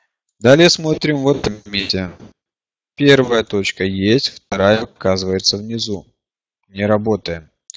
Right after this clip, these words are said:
Сверху не-, невозможно построить линию тренда. Тоже не работаем. Смотрим, что у нас вот в этом месте есть.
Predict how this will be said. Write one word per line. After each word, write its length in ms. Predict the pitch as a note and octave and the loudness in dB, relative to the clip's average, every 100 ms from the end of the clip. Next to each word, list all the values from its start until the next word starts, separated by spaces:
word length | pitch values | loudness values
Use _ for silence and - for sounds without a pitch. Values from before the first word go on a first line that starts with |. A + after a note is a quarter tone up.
| - _ _ | -20 _ _
Сверху 800 | - - A2 A#2+ C#3 - D#3+ E3 _ _ _ | -4 -2 2 0 0 -8 -10 -12 _ _ _
не-, 300 | G#2+ A#2+ D3 | -12 -8 -8
невозможно 800 | D#3+ C3 D3+ E3 D3 A2 F#2+ F#2 | -6 -4 -2 -2 -2 -4 -4 -8
построить 520 | F#2 F2+ - G2 E2+ | -6 -8 -6 -8 -8
линию 280 | F#2+ G2 F#2 | -10 -10 -12
тренда. 480 | - F2+ F2 E2+ D2+ _ _ _ | -10 -10 -10 -16 -20 _ _ _
Тоже 340 | - G#2+ A#2+ B2+ | -8 -4 -2 -4
не 140 | A#2+ | -4
работаем. 640 | A2+ G2 G2 F2 - D#2 _ _ - _ _ _ | -4 -4 -6 -8 -12 -14 _ _ -20 _ _ _
Смотрим, 340 | - - - C#3+ | -8 -8 -8 -8
что 140 | - - _ _ | -8 -10 _ _
у 40 | A2+ | -10
нас 180 | A2+ - | -6 -6
вот 200 | A#2+ - | -6 2
в 40 | |
этом 340 | A2 G2+ - F#2 | 2 2 -4 -8
месте 640 | F2+ E2+ - - - - | -6 -4 -6 -6 -10 -8
есть. 280 | - - | -10 -12